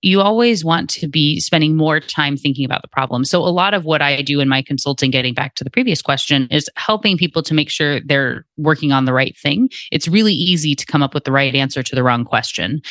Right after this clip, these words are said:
and you waste a lot of time and effort creating solutions for problems that don't really exist, especially when you're trying to make something for someone else's rider when you need the elephant to be motivated, right?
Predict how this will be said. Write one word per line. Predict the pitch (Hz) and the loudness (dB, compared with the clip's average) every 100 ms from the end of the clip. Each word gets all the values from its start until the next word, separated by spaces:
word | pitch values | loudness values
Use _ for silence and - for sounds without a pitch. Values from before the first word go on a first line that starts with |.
| - | -8
and | - 147 | -2 0
you | 139 | 2
waste | 143 135 - | 0 -2 -2
a | 131 | 0
lot | 131 135 143 | 2 2 0
of | 131 | -4
time | - - 143 | -4 -2 0
and | 131 | 0
effort | 123 160 - 196 - - _ | 0 -2 2 0 0 -16 _
creating | - 165 151 | 0 0 2
solutions | 147 - 147 156 - 147 143 | -2 -2 0 0 2 0 0
for | - | -4
problems | 139 147 135 135 127 - | -4 -4 -2 -2 -4 -4
that | 117 | -2
don't | 147 127 120 | -2 -2 -2
really | 139 139 131 123 123 - | 0 0 0 -2 -4 -10
exist, | - 127 127 135 - - - | -2 -2 2 0 0 -4 -4
especially | - 139 - 139 | -2 -2 0 0
when | 131 | 0
you're | 127 | 0
trying | - 135 131 | 0 -2 -2
to | - | -2
make | 131 139 135 - | -2 0 0 2
something | 147 139 135 | 0 2 0
for | - | 0
someone | 135 143 131 131 | 0 2 2 2
else's | 131 131 131 123 - | 0 -2 -4 -4 -2
rider | 147 127 131 107 - | 0 0 0 -2 -4
when | - 139 123 | 0 2 4
you | 123 | 4
need | 127 117 - | 4 2 -4
the | - | -4
elephant | 127 117 - - - | -2 -2 -2 -6 -6
to | 139 | -2
be | 151 | 0
motivated, | - - - - | 0 -2 -4 -4
right? | - - | -2 -4